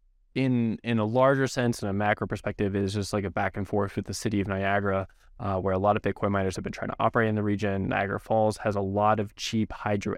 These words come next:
energy. Upstate New York has historically been a large place for Bitcoin mining, and, uh, Bitcoin miners have been sort of caught in the middle of this. This story, in a larger sense, is, is the continuation of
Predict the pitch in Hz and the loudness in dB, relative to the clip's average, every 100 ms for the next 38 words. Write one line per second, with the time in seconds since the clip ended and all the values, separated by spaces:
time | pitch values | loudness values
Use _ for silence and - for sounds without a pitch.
0 | - 110 101 104 101 95 - - - 113 | -2 -2 0 0 2 0 -8 -20 -4 -4
1 | - 107 104 98 101 101 101 95 - - | 0 0 0 0 0 0 -2 -4 -12 -20
2 | - - 110 107 - 135 127 120 104 98 | -20 -16 -14 -4 0 2 4 2 4 2
3 | 104 104 - 104 107 107 101 - 98 98 | 2 0 0 -2 -2 -2 -2 -2 0 0
4 | 98 98 - _ - - - - 98 98 | 0 -2 -4 _ -20 -20 -10 -4 -2 0
5 | 95 92 92 - 117 - 107 107 104 101 | 0 2 0 0 -4 0 0 2 0 -2
6 | - 98 95 - _ - 113 - - 113 | -2 -2 -4 -14 _ -8 -8 -8 -2 0
7 | 113 101 107 123 123 110 101 101 - _ | 2 2 2 4 6 4 2 -4 -6 _
8 | 127 123 - 139 131 135 135 113 110 107 | -2 0 0 2 4 4 4 4 2 4
9 | 123 127 127 127 120 120 - - 120 101 | 4 4 0 2 2 0 -6 -2 -2 0
10 | 95 - 110 - 113 107 107 113 104 107 | -4 -6 -8 -4 0 2 0 0 -2 -4
11 | - 113 104 95 92 85 | -2 2 4 2 0 -4